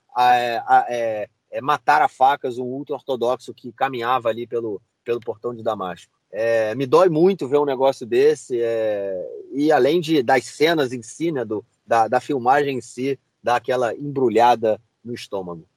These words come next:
Mas é, é mais do mesmo aqui em Israel, né? É uma cena que se repete praticamente toda semana. E a próxima notícia do nosso bloco, ela é sobre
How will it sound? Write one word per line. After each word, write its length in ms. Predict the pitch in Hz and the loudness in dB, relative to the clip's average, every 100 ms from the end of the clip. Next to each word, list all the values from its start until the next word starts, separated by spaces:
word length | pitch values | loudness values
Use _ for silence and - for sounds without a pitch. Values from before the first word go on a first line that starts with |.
| _ | _
Mas 320 | 113 127 117 | -4 -2 0
é, 560 | 120 123 117 110 101 92 | 4 6 6 6 4 0
é 180 | 101 110 | -2 0
mais 260 | 117 170 147 | 2 0 0
do 80 | |
mesmo 520 | 170 160 147 117 104 87 | 2 4 2 -2 -14 -14
aqui 200 | 101 101 | -16 -12
em 60 | 123 | -12
Israel, 420 | 113 117 101 95 | 0 2 2 -2
né? 100 | 92 | -8
É 40 | 98 | -8
uma 160 | 117 | -8
cena 260 | 113 127 127 | -8 -8 -8
que 320 | - 123 120 | -4 0 0
se 140 | - | 0
repete 500 | 123 123 - 123 123 | -2 -2 0 -2 -2
praticamente 880 | 110 120 120 - 110 110 117 - 110 - _ _ | -4 -2 -2 -2 -4 -4 -8 -6 -6 -6 _ _
toda 200 | 127 127 | 0 0
semana. 360 | - 120 92 - _ _ - | -2 -6 -8 -14 _ _ -2
E 80 | 262 | -2
a 60 | |
próxima 300 | 254 240 240 | 2 0 0
notícia 440 | 247 196 220 214 220 | -2 -2 -2 0 0
do 1120 | 160 214 262 247 233 220 214 202 196 185 175 | 0 -2 -2 -4 -4 -4 -4 -2 -2 -2 0
nosso 320 | 190 220 - | 0 0 -2
bloco, 460 | 220 175 208 214 226 | 2 4 4 2 2
ela 200 | 220 214 | 4 4
é 140 | 202 | 4
sobre 340 | - 220 226 | 2 -2 0